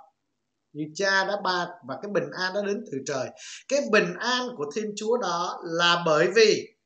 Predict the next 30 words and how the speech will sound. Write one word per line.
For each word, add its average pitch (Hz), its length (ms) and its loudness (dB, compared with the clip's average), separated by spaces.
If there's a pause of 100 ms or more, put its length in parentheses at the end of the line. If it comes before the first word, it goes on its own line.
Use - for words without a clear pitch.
(100)
chúng - 220 -12
ta 180 100 2
hiểu 135 380 -2
được 143 240 0 (440)
trong, 147 340 -4
được 123 200 -8 (120)
trong 143 200 -6
đời 127 180 -6
sống 139 280 -4
của 147 120 -16
chúng 151 220 -12
ta. 131 240 -4 (1000)
Khi 254 360 0
các 302 140 6 (140)
mục 190 360 2
tử, 170 400 6 (240)
khi 233 200 2
các, 247 160 0 (260)
khi 233 260 -4
các, 262 260 0
à, 233 200 -2
mục 175 240 0
đồng, 151 200 4 (180)
chứ 175 80 -4
không - 100 -4
phải 139 100 -6
mục 135 240 -10
tử, 110 360 -6 (420)
đến 208 200 6 (240)
gặp 180 140 4